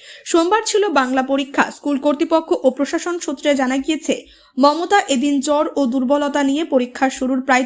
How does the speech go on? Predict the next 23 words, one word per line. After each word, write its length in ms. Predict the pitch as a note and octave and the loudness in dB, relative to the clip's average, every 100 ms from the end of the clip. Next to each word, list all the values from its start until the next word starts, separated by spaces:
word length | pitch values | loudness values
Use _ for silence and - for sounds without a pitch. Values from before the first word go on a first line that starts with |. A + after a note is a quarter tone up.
| - | 0
তিন 180 | D4 D#4+ | -2 0
ঘন্টা 320 | D#4+ D#4 E4 - | 0 0 -2 -2
আগে 300 | B3 D4+ G4 | -2 0 -2
ইটাহার 380 | A#3+ B3 B3 B3+ | -2 -2 0 0
গ্রামীণ 320 | B3+ B3 D4+ | 0 0 -2
হাসপাতালে 520 | D4+ D4 D#4 D4+ D#4 | -4 -4 -4 -2 0
ভর্তি 320 | D4 A3 - | 0 -2 -4
হয়। 220 | E3 B3+ - - _ _ - | 0 0 0 -12 _ _ 2
কর্তব্যরত 560 | - - F#4+ G#4 G4+ | 4 4 0 2 2
চিকিৎসক 600 | G4+ F#4+ F#4 F4+ - F4+ - - _ - | 0 -2 -4 -4 2 2 0 -10 _ -10
ছাত্রীর 500 | - D#4 D#4 F#4+ F#4 | 0 0 2 -2 2
প্রাথমিক 460 | C4+ C4 D4+ D4 | 2 2 -2 -2
চিকিৎসা 380 | C#4+ C4 B3+ C#4 | -4 -6 -2 -4
করে 240 | C4+ C#4+ | 0 0
পর্যবেক্ষণে 720 | E4+ C#4 A#3 A#3 A3+ - A#3 | 2 0 0 -2 -4 -2 -2
রাখেন। 360 | G#3 F#3+ D4+ B3 - _ _ | -2 -2 -2 -2 -4 _ _
এ 120 | C4+ | 2
বিষয়ে 340 | C4+ C#4 F#4 G4+ | 2 0 -2 0
কর্তব্যরত 560 | D#4 C4+ C4 C#4 C4+ | 0 0 0 0 -2
চিকিৎসক 500 | C#4 C#4 C#4+ - D4+ D4+ | -4 -4 -6 -2 -2 0
রুবেল 440 | C4+ C#4 C#4+ F#4+ | -2 0 0 0
রানা 300 | D#4+ C#4+ C#4 | 0 0 0
জানান, 420 | C#4 B3+ C4+ A3 | -2 0 -2 -2